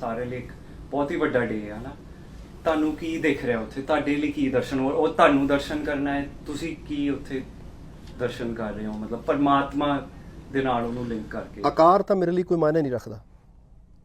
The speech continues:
Speaker 2: "ਨਾ ਰੂਪ, ਨਾ ਰੇਖ, ਨਾ ਰੰਗ ਕਿਛ,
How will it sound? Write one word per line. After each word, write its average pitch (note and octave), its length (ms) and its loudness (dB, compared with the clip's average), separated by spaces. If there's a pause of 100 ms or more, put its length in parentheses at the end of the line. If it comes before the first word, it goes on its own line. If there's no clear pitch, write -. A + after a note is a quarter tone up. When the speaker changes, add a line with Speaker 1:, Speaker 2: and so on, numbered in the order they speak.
(2750)
Speaker 2:
"ਨਾ D3+ 120 2
ਰੂਪ, F3 360 4
ਨਾ E3+ 160 4
ਰੇਖ, D3+ 280 2
ਨਾ C#3+ 120 4
ਰੰਗ C3+ 200 2
ਕਿਛ, C3 300 -6